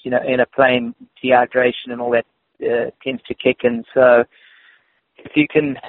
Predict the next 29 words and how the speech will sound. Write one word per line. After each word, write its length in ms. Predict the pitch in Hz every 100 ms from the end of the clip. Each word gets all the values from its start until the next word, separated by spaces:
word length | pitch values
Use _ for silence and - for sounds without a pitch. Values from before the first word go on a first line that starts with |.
| -
be 180 | 160 156
up 160 | 151 -
to 100 | 143
speed 200 | - 165
on 160 | 151 131
that, 200 | 143 123
and 80 | 135
then 100 | 131
also 440 | 131 196 - 143 - _ _ _ -
trying 240 | - 190 -
to, 80 | 139
and 260 | 135 147 147
that 120 | 151 _ -
there 120 | 151
again, 180 | 143 131
it 120 | 123
goes 180 | 135 135
on, 240 | 127 120 117
depending 340 | - - 151 139
on 120 | 127
the, 100 | 110 _ _ _ _ _ -
the, 80 | - _
the 120 | 127 123
length 320 | 131 143 135
of 140 | 120 113
the 80 | 113 -
flight, 240 | 139 123 -
but 140 | 131 - _ _
if 80 | _